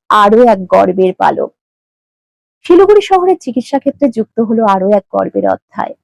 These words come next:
বিখ্যাত সার্জন ডাক্তার রঞ্জন পাল চৌধুরী মাত্র তিন মিনিট তেইশ সেকেন্ডে ল্যাপ্রোস্কোপিক চোলে সিস্টেকটমি সফলভাবে সম্পন্ন করে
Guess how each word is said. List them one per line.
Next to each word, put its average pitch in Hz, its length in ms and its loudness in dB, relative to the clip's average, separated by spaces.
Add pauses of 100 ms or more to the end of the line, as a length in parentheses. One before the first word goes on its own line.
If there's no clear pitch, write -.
(140)
বিখ্যাত 190 440 -8
সার্জন 214 500 -2
ডাক্তার 196 340 -6
রঞ্জন 196 400 0
পাল 254 200 0
চৌধুরী 262 460 -2 (360)
মাত্র 202 360 0
তিন 302 360 2
মিনিট 339 360 4
তেইশ 262 200 0
সেকেন্ডে 247 460 -2
ল্যাপ্রোস্কোপিক 262 840 0
চোলে 220 200 0
সিস্টেকটমি 277 720 -4
সফলভাবে 285 760 -2
সম্পন্ন 233 540 -2
করে 294 240 0